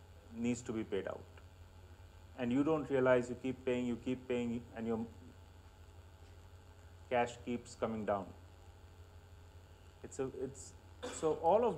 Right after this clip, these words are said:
this, you know, all of this sig-, these signals, uh, you know, make sure that you have it at the back of your mind. If you observe this, some of these symptoms in your business,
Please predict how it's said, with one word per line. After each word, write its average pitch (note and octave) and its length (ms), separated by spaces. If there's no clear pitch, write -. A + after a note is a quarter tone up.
this, C#3+ 360
you C#3 120
know, D#3+ 80
all E3 260
of F#3+ 100
this E3 160
sig-, - 320
these D3+ 200
signals, C#3 680
uh, A#2+ 380
you B2 100
know, B2 200
make C3+ 200
sure E3+ 220
that D3 180
you C#3 80
have B2+ 200
it C3 120
at A#2+ 100
the A#2 80
back A#2+ 240
of A#2+ 140
your A#2 100
mind. A2 380
If A#2 100
you D#3+ 220
observe C3 560
this, - 400
some C3 200
of A2+ 180
these D3+ 220
symptoms C3+ 540
in A#2 120
your C3+ 180
business, B2 520